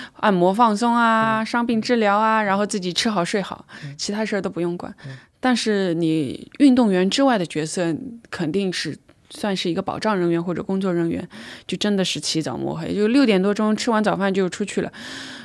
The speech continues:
Speaker 1: 然后在新闻中心再去跑各个赛场，
Speaker 2: 嗯。
Speaker 1: 回来也是摸黑回来，
Speaker 2: 嗯。
Speaker 1: 然后有时候可能为了约运动员，都是半夜做的专访，也司空见惯了。
Speaker 2: 嗯。
Speaker 1: 所以就，就像他说的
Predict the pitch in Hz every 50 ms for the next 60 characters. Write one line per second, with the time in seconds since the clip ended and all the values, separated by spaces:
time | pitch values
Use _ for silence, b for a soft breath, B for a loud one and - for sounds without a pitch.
0 | B - 202 214 226 226 240 240 226 - 254 240 226 226 233 233 220 240 240 233
1 | 233 240 233 220 - 208 - 175 156 - - 180 190 180 - 185 175 - - -
2 | - - _ _ - - 160 180 196 220 208 190 185 185 185 180 175 143 - -
3 | - - _ _ _ _ _ _ _ _ _ - 160 165 156 - 190 190 185 185
4 | 185 175 196 185 180 175 175 151 101 90 85 - - - - - _ - 151 151
5 | 170 180 175 165 160 160 - 185 175 180 190 180 180 170 165 170 B 226 B B
6 | B B _ - - 185 165 165 165 170 180 190 185 175 175 175 175 175 185 180
7 | 180 180 185 196 190 180 190 185 180 170 165 160 165 165 170 175 180 B B B
8 | B B B B _ _ - 185 170 196 - - 202 185 185 190 190 170 - 180
9 | 175 165 143 92 82 - - - 190 190 190 - - - - - - 110 123 127
10 | 85 62 62 - - - - - 247 277 294 277 269 208 170 165 - 170 160 -
11 | - - - - 156 151 143 139 135 139 170 190 196 190 180 175 165 165 165 165
12 | 160 - B B B B B B B B B _ _ - 180 175 160 151 151 -
13 | 165 175 165 151 160 160 160 160 156 - 151 143 143 - - -